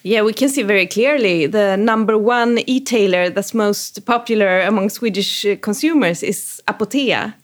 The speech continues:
And, uh, it's a Swedish pharmacy company, and what they do is very fast and, and simple delivery.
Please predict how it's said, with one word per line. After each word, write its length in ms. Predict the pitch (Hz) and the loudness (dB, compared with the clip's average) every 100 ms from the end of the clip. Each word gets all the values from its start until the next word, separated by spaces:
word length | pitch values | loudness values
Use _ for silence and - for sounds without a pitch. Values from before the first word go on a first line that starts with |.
| _ _ - | _ _ -2
And, 320 | 226 226 214 | 0 0 0
uh, 120 | 214 - | -2 -4
it's 460 | - - - 226 226 | -8 -8 -8 -8 -6
a 40 | |
Swedish 420 | - 226 202 - | -4 -2 -2 -4
pharmacy 420 | - 233 262 247 | -2 0 0 -2
company, 420 | 196 175 160 165 170 | -4 -4 -4 -2 -2
and 100 | 185 | -2
what 160 | 208 | -2
they 140 | 220 233 | 0 0
do 240 | 254 240 | 0 2
is 340 | 196 196 - - | 0 -2 -10 -6
very 420 | 196 220 208 196 | -2 2 2 0
fast 600 | 196 - 202 196 - - | -2 -4 -2 -4 -12 -8
and, 320 | 190 180 175 - | -8 -6 -8 -6
and 160 | 196 | -6
simple 380 | 190 196 190 180 | -6 -6 -6 -4
delivery. 560 | 190 233 330 143 - | -2 0 0 0 -2